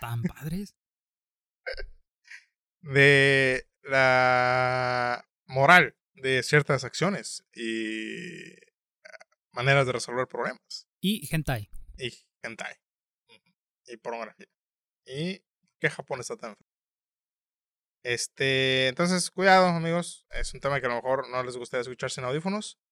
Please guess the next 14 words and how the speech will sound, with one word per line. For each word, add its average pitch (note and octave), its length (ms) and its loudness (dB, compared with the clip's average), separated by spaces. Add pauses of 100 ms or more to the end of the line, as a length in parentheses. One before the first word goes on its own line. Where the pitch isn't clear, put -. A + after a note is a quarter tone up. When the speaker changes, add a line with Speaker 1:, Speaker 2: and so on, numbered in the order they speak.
(400)
Speaker 2:
Eh, A#2 720 -6
o C#3 180 0
al B2 60 2
lado A#2 120 0
de A2 60 -4
su A#2+ 80 -16
mamá. A#2+ 340 -8 (680)
O A2+ 220 -8
su - 120 -16
papá. D3+ 360 -12 (140)
Speaker 1:
O C3+ 160 -4
su C3+ 180 -2
tía C3 560 -2
cristiana. B2+ 460 -6